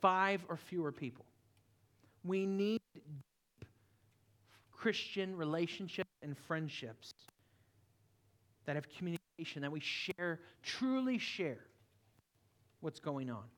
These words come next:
And that takes time to develop and trust to build. And you lean into it. You share a little bit. And if someone shows themselves trustworthy, you share a little bit more. And you let someone in.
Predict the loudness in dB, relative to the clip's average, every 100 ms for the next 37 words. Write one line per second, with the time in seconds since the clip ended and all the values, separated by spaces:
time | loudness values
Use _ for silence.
0 | _ _ _ _ _ _ _ _ _ -20
1 | _ _ _ -20 _ _ _ _ 0 2
2 | 2 -2 -2 0 2 0 2 2 2 -2
3 | -6 -6 -2 -2 -4 -20 -20 -20 -6 -4
4 | 2 2 0 -4 -12 _ _ _ _ _
5 | _ -10 -6 -2 2 2 2 2 0 0
6 | -2 -2 -8 -18 _ _ _ _ _ -12
7 | -6 0 8 8 10 6 4 4 0 -4
8 | -16 -20 _ _ -4 -2 4 4 4 2
9 | 0 2 4 4 0 4 2 2 0 0
10 | 0 0 0 -2 -4 -2 0 0 0 -2
11 | -4 -6 -8 -8 -10 _ _ _ _ _
12 | _ _ _ _ _ _ _ _ -4 2
13 | 2 0 -2 -2 -2 -4 -6